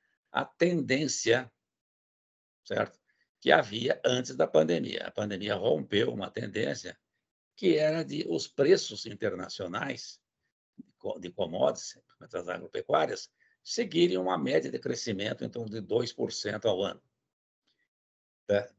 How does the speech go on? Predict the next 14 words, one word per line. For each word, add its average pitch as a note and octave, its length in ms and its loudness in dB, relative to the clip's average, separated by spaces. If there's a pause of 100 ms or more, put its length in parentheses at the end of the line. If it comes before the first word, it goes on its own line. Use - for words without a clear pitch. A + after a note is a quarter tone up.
E D3 120 2
agora, D#3 640 8
então, A#2+ 180 2
houve A#2+ 300 6
esse, - 260 -8 (340)
esse F#2 400 -12
estouro, A#2 580 0
esse G#2+ 140 -10
desvio G#2 540 -4
para E2+ 280 -4
cima - 420 -10
durante F2 340 -10
a G2+ 40 -4
pandemia, G2 840 -4